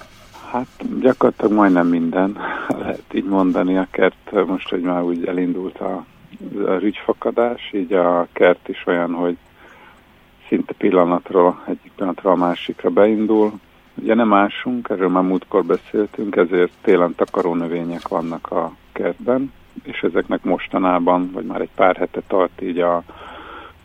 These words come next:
le-, levágása, bekomposztálása, úgymond terminálása. Ugye előkészítsük a talajt a leendő vetéseknek, vagy majd a palántáknak, illetve a palántanevelés is most kezdődik.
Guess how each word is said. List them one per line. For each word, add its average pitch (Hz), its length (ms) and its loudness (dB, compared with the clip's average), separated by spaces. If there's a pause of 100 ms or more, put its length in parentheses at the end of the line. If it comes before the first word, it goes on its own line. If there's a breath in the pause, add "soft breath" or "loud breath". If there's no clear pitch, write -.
le-, 107 220 -2
levágása, 92 1200 2 (260)
bekomposztálása, 92 1500 -2 (160)
úgymond 90 300 -4
terminálása. 104 1040 -2 (320)
Ugye - 240 -2
előkészítsük - 720 -4
a - 100 -6
talajt 87 460 0
a 87 320 -4 (300)
leendő 95 400 2
vetéseknek, 98 800 -2
vagy 92 140 -4
majd 85 180 -4
a - 120 -16
palántáknak, 110 840 0 (720 loud breath)
illetve - 320 -2
a 95 40 6
palántanevelés 104 920 2
is - 140 -8
most - 240 -8
kezdődik. 110 760 -2